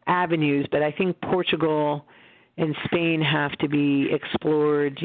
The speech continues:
you know, and there's multiple timelines there, megalithic, Templar, and the bloodline, and then, of course, there's Ireland. And I think when those are completed, I think maybe Malta will come in because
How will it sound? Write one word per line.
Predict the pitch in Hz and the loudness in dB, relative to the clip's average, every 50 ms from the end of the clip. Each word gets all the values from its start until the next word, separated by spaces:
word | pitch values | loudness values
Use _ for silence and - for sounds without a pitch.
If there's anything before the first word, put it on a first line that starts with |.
| - - | -6 -2
you | 170 160 151 | -2 0 0
know, | 147 147 143 143 143 139 - - _ _ - | 0 0 0 0 0 -2 -4 -10 _ _ -6
and | - 170 170 170 165 160 | -4 0 0 2 2 2
there's | 160 156 143 143 | 2 2 2 2
multiple | 156 156 156 143 151 147 143 | 2 2 2 2 0 0 0
timelines | - - - 151 151 147 147 143 143 143 139 - - | 0 -2 -2 0 0 0 0 0 0 0 0 0 0
there, | 156 151 147 147 | 0 0 0 0
megalithic, | 143 139 139 139 143 139 139 151 160 - - 165 151 - - - | 0 0 0 0 0 0 2 0 0 0 -2 -2 -2 -4 -8 -10
Templar, | - - 156 147 143 - - 151 147 143 143 143 139 - - - - - - - - - | -6 -4 -4 -2 -2 -2 -2 0 0 0 0 -2 -4 -8 -14 -18 -18 -18 -18 -20 -10 -4
and | - 160 147 | -2 0 0
the | 143 | 2
bloodline, | 139 147 156 170 160 147 135 131 135 135 135 135 131 147 - | 2 2 2 2 2 2 2 2 2 0 0 0 -2 -4 -2
and | - 147 147 143 | -2 0 0 0
then, | 143 143 | 0 0
of | 135 - | 0 0
course, | - 135 131 - | -2 -2 -2 0
there's | 139 131 123 127 | -2 -2 0 0
Ireland. | 123 123 127 127 127 123 123 120 123 127 131 - - - - - - - - - - | 0 0 0 0 0 0 0 0 -2 -2 -6 -10 -12 -18 -20 -20 -20 -20 -20 -10 -4
And | - 151 147 147 | -2 0 2 2
I | 147 143 | 2 2
think | - 185 170 156 | 0 -2 -2 0
when | 165 160 151 156 | -2 0 0 0
those | 156 165 165 165 160 | 2 2 2 2 0
are | 170 170 151 | 0 -2 -2
completed, | - 151 143 139 - - - 143 139 135 139 131 135 | -2 -4 -4 -4 -4 -2 0 0 0 0 0 0 0
I | 143 131 | -2 -2
think | - - 139 139 | -2 -2 -2 -2
maybe | 135 139 143 143 139 143 135 | 0 0 0 0 0 0 0
Malta | 139 135 135 135 131 131 131 - - 139 131 | 0 0 0 0 0 0 -2 -2 -2 0 0
will | 127 131 135 | 0 0 0
come | 127 - - 139 135 135 | -2 -2 -4 -4 -2 -2
in | 139 135 131 131 | -2 -2 -2 -2
because | 131 139 127 - 127 135 131 131 131 | -2 -4 -2 -2 -2 0 0 0 -2